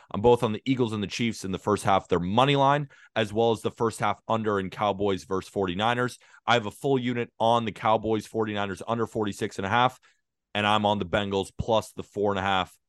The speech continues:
Colby, your picks. And then let's talk about any leans that we were looking at that we just kind of got out of because, you know, a lot of people want a lot of different picks, and I'm sure that you were considering some plays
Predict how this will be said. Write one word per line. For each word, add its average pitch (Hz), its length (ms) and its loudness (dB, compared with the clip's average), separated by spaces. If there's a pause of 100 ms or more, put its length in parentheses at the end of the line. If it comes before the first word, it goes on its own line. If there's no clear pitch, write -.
(180)
Colby, 127 340 0
your 117 300 2
picks. - 460 -2 (220)
And 143 100 0
then 190 140 0
let's 233 200 0
talk 202 180 0
about 175 160 2
any 151 200 0
leans 117 500 -4
that 107 140 0
we 101 120 -2
were 90 120 -4
looking 107 360 -4
at 107 160 -2
that 98 120 -2
we 90 80 -4
just 117 360 -4
kind 110 340 0
of 90 200 2 (360)
got 98 320 4
out 101 240 4
of 110 260 2
because, 117 540 0 (280)
you 120 120 -6
know, 120 360 2 (160)
a 123 60 0
lot 131 240 4
of 120 80 -6
people 123 180 -6
want 110 160 -2
a 95 40 -2
lot 113 280 2
of 117 60 -6
different 107 300 -6
picks, 104 360 -2
and 110 140 -6
I'm 98 100 -4
sure 131 340 2
that 117 100 -2
you 113 160 -2
were 107 100 -4
considering 110 800 4
some 113 320 0
plays 117 460 2